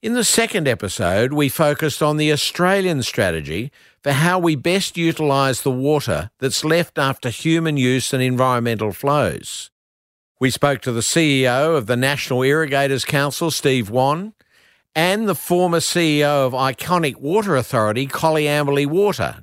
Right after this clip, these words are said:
John Cullerton. As we have heard, the very essence of any agricultural productivity is, of course, water, especially in Australia,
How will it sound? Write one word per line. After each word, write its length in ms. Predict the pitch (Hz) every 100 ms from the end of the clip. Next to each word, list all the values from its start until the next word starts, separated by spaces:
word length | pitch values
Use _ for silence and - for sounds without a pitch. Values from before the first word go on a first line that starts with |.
| -
John 300 | - 135 135
Cullerton. 600 | - 185 165 - 57 - _ _ _ _ _ _ -
As 200 | 208 262
we 140 | 277
have 120 | 214
heard, 500 | 160 196 170 117 90
the 80 | 135
very 400 | 143 214 254 240
essence 580 | 165 190 - 180 107 -
of 120 | 123
any 300 | 123 180 226
agricultural 800 | 196 156 139 120 151 143 - 127
productivity 960 | 104 160 139 117 - 180 175 95 69 71
is, 240 | - 180 247
of 80 |
course, 400 | - - 104 -
water, 400 | 113 151 170 - - _ _ - - - _
especially 840 | 160 - - 226 - - 113 101 120
in 80 |
Australia, 720 | 120 110 - 160 180 117 -